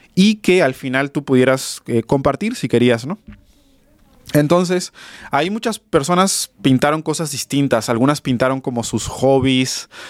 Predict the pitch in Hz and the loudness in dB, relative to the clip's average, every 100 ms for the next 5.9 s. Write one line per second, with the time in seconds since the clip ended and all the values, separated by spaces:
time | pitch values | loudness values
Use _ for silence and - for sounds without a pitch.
0 | - - 127 143 135 131 113 135 135 - | -8 -2 0 0 -2 -6 -2 0 0 -2
1 | _ - 117 107 123 127 127 127 - 127 | _ -4 -4 0 2 2 -2 -6 -6 -4
2 | 120 110 98 - 143 135 - 131 127 120 | 0 -2 -2 -2 0 0 2 2 2 -2
3 | - - 127 135 - 113 - 123 131 - | -8 -10 -6 -6 -4 -4 0 0 0 -2
4 | 110 107 117 117 110 - 131 131 120 117 | -2 0 0 0 -4 -8 -6 -2 -2 0
5 | 117 104 - 120 - 127 151 160 170 | -2 -2 0 0 0 2 2 0 -6